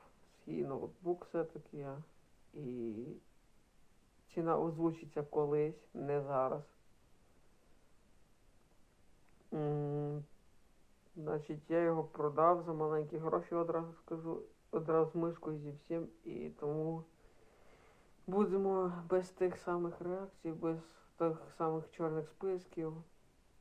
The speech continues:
Не буде ніякого цікавого контенту поки що. Вот. М, по поводу відео. Ну, не знаю, не знаю, там, чесно кажучи,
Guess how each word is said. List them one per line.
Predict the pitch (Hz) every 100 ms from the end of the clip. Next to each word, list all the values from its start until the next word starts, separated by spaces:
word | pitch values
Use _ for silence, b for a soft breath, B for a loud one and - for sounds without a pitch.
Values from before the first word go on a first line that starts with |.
| - -
Не | 170 170
буде | 170 175 165
ніякого | 160 156 151 151 147
цікавого | 147 147 147 143 143 -
контенту | - 135 139 135 - -
поки | - - -
що. | - - 170 - - - - - _ - - _ - - - - - - - - - - -
Вот. | 214 220 101 - - - - - - - -
М, | 147 90 85 80 76 - - - - - b b b -
по | -
поводу | 147 156 156 151 151
відео. | 151 147 156 160 - 156
Ну, | 170 208 214 196 - _ _ - -
не | 170 170
знаю, | 180 226 226 143 143
не | 147
знаю, | 160 165 165 139 135
там, | 147 143 143 147
чесно | - 151 151
кажучи, | 156 156 151 - 151